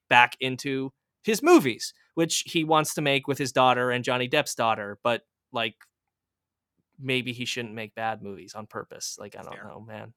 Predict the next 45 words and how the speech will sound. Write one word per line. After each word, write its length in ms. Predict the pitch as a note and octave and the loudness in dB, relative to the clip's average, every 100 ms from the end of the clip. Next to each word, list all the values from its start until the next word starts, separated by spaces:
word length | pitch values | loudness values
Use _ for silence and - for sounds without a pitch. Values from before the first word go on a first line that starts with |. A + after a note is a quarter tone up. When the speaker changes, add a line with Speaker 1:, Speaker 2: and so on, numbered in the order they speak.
| - | -14
Speaker 1:
Like, 160 | G#2+ _ - | -14 _ -12
maybe 220 | A#2+ A2+ G#2+ G#2+ - | -12 -12 -16 -18 -20
you, 80 | A#2 - | -20 -18
it's, 280 | A#2+ - - _ - - - - _ - | -14 -14 -14 _ -20 -20 -20 -20 _ 4
oh 240 | A#3 G3+ D#3+ | 8 8 8
boy. 320 | C3 A2+ G#2 - | 2 4 2 -2
Speaker 2:
<laughs> 40 | - - G3 | -10 -8 -10
Speaker 1:
The 80 | |
Kevin 260 | F#3+ B3+ A3 | 0 2 2
Smith 180 | F#3+ D3+ | 0 -2
thing's 260 | - D3 | 0 0
such 200 | - C#3 | 2 0
a 40 | C3 | -2
bummer 400 | - B2+ C3+ C#3+ | -2 -2 0 -4
because, 280 | C3 C3 B2 | -4 -4 -2
again, 180 | C3 | 0
it's, 120 | C3 A3+ | 0 2
it's 120 | G#3+ | 4
like 120 | D4+ | 4
the 120 | - - | 2 6
opposite 440 | D#3 F3 G#3 A3+ | 8 8 4 -2
of 80 | G#3 | 0
Orson. 220 | G#3+ G#3 | 0 0
He's 80 | G3+ | 2
like 180 | G#3+ C3+ | 0 4
dark 280 | D3+ E3 - | 6 6 4
Orson 380 | G#3+ G#3+ A3 A3+ | -2 -2 0 0
Welles 380 | A3+ A#3 A#3 - - - - | 2 0 -2 -8 -20 -20 -8
because, 160 | G3+ F#3+ | -2 0
like, 100 | F#3+ | 4
Orson 360 | G3+ G#3+ A#3 | 4 4 2
Welles 340 | D#3+ D#3+ E3+ E3+ | 4 6 6 4
was 100 | D3 | -2
always 340 | - D#3 E3+ | 0 2 2
kind 180 | - E3 | 2 -2
of 60 | C3+ | 0
striving 720 | - - D3 C#3+ E3 F3 E3+ | -4 -4 4 6 6 2 0
and, 80 | D3 | -2
like, 160 | B2+ | -4
not 220 | - D3 - | -2 -4 0
quite 260 | F3 D#3 | 0 0
getting 280 | C3+ C#3+ E3 | 0 -2 2
there 200 | E3+ E3 | 2 2
and 100 | C3+ | 2
making 420 | C3 C3+ D3 C3 | -2 -4 -6 -8